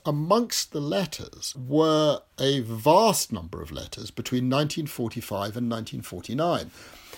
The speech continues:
And as we started to make our way through these letters, and I had some wonderful research assistants, James Everest, uh, Lisa Jardine's last P H D student, my assistant, uh, Leah Mein-Klinkst, German,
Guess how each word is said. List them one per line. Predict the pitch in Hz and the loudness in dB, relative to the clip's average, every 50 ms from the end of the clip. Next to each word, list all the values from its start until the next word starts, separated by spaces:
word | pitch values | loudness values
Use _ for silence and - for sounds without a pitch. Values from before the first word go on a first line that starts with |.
| - - | -8 -4
And | - 147 | 0 2
as | 180 190 - - | 2 2 2 2
we | 240 190 | 0 0
started | - - 220 214 202 175 147 | 2 4 4 4 4 4 2
to | - 151 | 2 2
make | 151 156 156 147 - | 4 4 4 4 4
our | 143 143 139 | 4 4 4
way | 123 120 143 151 156 147 | 6 6 8 8 8 6
through | 147 - 131 113 | 4 2 -2 -2
these | 104 110 110 90 95 | 0 0 -2 2 4
letters, | 127 139 - - 110 95 92 | 4 4 4 2 -2 -4 -4
and | 98 107 117 | -4 -4 -2
I | 123 123 | -2 0
had | 123 131 120 | 0 -2 -2
some | - - 127 123 131 135 | -2 -2 -2 -2 0 4
wonderful | 147 170 175 175 165 139 - - 117 113 | 6 6 6 6 4 2 0 -2 -2 -2
research | 113 127 127 - - 107 87 - - | 0 0 0 0 -2 -4 -6 -6 -6
assistants, | 90 - - 85 82 - - - 85 85 - | -8 -8 -6 -6 -8 -8 -10 -10 -12 -12 -10
James | - - 107 104 104 98 104 | -6 -6 -4 -4 -4 -2 2
Everest, | 127 143 135 113 143 135 131 123 113 - - - - - - - - - - _ - - - | 4 4 4 4 2 2 2 0 0 -4 -6 -8 -12 -18 -18 -20 -20 -20 -20 _ -20 -12 -8
uh, | 107 107 107 104 104 101 98 95 101 | -6 -4 -4 -4 -4 -4 -4 -6 -4
Lisa | 98 123 123 - 117 | -2 -2 -2 -2 -2
Jardine's | 113 123 117 110 101 110 107 - 117 | 0 0 0 0 -2 -4 -4 -2 0
last | 120 113 107 - - | 0 0 -2 -2 -4
P | - 107 92 | -6 -4 -4
H | 92 - - | -4 -4 -2
D | 131 131 131 | 0 2 2
student, | - - - 131 127 107 107 101 - - | 2 0 0 0 -2 -2 -4 -6 -4 0
my | 123 131 135 | 0 2 2
assistant, | 123 - - 110 - - 107 98 90 - - - - - - _ _ - | 2 0 -2 -4 -6 -6 -8 -10 -10 -12 -16 -20 -20 -20 -20 _ _ -8
uh, | - 107 104 | -6 -4 -4
Leah | 95 117 127 123 113 107 104 95 - - | -2 -2 -2 0 0 -2 -2 -4 -6 -6
Mein-Klinkst, | - 123 120 110 107 104 92 - - - 151 147 143 131 - - - - | -4 -2 -2 0 -2 -4 -6 -4 0 2 4 4 4 2 -4 -10 -10 -6
German, | - - 151 147 143 139 135 131 | 2 6 6 6 6 6 2 -2